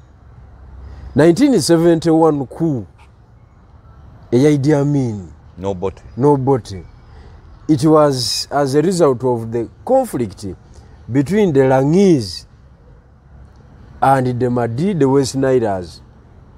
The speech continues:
Speaker 2: Bakwakwa, Abakakwa.
Speaker 1: Abakakwa.
Speaker 2: Mm.
Speaker 1: Abava mu West Nile mu eyo corridor.
Speaker 2: Mm.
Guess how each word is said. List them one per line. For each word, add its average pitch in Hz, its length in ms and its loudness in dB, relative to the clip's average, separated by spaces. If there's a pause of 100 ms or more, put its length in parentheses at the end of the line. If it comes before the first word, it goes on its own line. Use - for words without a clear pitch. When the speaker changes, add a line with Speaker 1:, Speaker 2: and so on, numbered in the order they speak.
(200)
Speaker 2:
Bakwakwa, 95 480 -8
Abakakwa. 107 360 2
Speaker 1:
Abakakwa. 131 600 0
Speaker 2:
Mm. 98 320 -10 (500)
Speaker 1:
Abava 135 240 0
mu 135 140 0
West 123 220 -2
Nile 127 220 0
mu 117 180 -2
eyo 110 160 -2
corridor. 101 360 -6
Speaker 2:
Mm. 92 360 -10